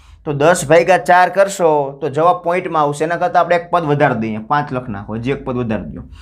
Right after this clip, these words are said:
તો પાંચ ને ચાર નવ, દસ, અગિયાર, બાર, તેર, ચૌદ ને પંદર. એટલે અહીંયા આવશે પંદર. આ બધાનો સરવાળો કેટલો આવશે? પંદર. ભાગ્યા પદની સંખ્યા કેટલી છે? ટોટલ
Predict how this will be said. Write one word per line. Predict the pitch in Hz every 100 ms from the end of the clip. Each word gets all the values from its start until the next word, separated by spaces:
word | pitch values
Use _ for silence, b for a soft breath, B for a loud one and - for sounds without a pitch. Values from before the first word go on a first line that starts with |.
| b b
તો | 139 151
પાંચ | 156 165 170
ને | 175
ચાર | 170 160
નવ, | 175 151 120
દસ, | 147 175 170 151
અગિયાર, | 160 160 160
બાર, | 170 139 - 156
તેર, | 165
ચૌદ | 160 165 160
ને | 143 135
પંદર. | 151 151 147 - 131
એટલે | 147
અહીંયા | 156 160
આવશે | 156 143 143
પંદર. | 143 151 147 - B B B B -
આ | 143
બધાનો | 151 170 175
સરવાળો | 170 170 175 175
કેટલો | 180 180
આવશે? | 170 165
પંદર. | 147 143 156 156 - b b _ -
ભાગ્યા | 151 202 170 135 - -
પદની | 170 190 202
સંખ્યા | 190 196 208 214 208
કેટલી | 220 202 165
છે? | 170
ટોટલ | 165 165